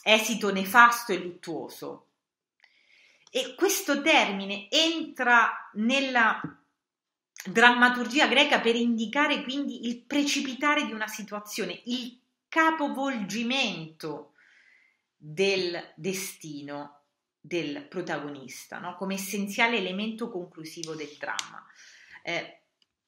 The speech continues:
non abbiamo tempo e non mi dilungo sulle, eh, sui, sui tanti esempi che potremmo fare. Aristotele nella Poetica, per esempio, non utilizza il termine,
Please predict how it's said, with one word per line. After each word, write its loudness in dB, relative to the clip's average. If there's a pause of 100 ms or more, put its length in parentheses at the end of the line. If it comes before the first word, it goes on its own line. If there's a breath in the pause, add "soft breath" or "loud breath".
(220)
non 4
abbiamo 6
tempo 0
e 0
non 0
mi 0
dilungo -2
sulle, -4 (300 soft breath)
eh, -2 (1000)
sui, -8
sui -4
tanti 2
esempi -2
che -8
potremmo -6
fare. 0
Aristotele 0
nella 0
Poetica, -2
per -10
esempio, -6
non -6
utilizza -6
il -6
termine, -4